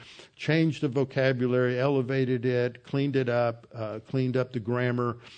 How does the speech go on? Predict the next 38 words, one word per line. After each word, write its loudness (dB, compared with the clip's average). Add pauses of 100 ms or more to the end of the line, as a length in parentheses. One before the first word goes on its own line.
(220)
so -2
that -2
Peter -2
sounded -4
a -2
little -2
better -2
and -4
a -2
little 0
more -4
sophisticated. -4 (420)
Uh, -4
in 4
the 2
conservative 2
view 2
of 2
this, -2
which 0
is 0
one -2
of -2
the -2
views 0
that -4
I -2
was -4
taught 0
in -4
New 0
Testament -6
intro -2
when -6
I -4
was -6
at -14
seminary, -2